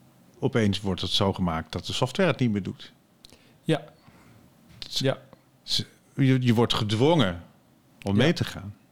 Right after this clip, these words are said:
Speaker 2: Ja, en er zijn heel veel voorbeelden, hè. En het heeft ook een mooie kant, want ik weet nog wel dat mijn moeder op Moederdag een keer een stofzuiger kreeg die van alles,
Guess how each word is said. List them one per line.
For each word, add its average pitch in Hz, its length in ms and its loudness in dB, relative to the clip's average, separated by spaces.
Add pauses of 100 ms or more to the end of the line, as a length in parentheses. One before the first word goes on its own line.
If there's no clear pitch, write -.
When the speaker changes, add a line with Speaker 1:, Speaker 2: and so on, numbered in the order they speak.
(680)
Speaker 2:
Ja, 131 220 2
en 123 80 -2
er 120 60 0
zijn 139 160 2
heel 135 140 2
veel 131 140 -2
voorbeelden, 143 560 2
hè. 135 60 4
En 156 100 0
het 127 120 2
heeft 127 200 -2
ook 127 120 -2
een 120 60 -2
mooie 123 300 2
kant, 139 320 -2
want 101 160 -12
ik - 80 -18
weet 101 160 -4
nog 98 100 -10
wel 98 160 -6
dat 95 160 -10
mijn 101 140 -4
moeder 104 360 -2
op 107 100 -10
Moederdag 107 460 -6
een 107 80 -8
keer 107 220 -4
een 104 120 -4
stofzuiger 113 640 -6
kreeg 113 420 -6
die 107 360 -4
van 117 140 -8
alles, 110 460 -6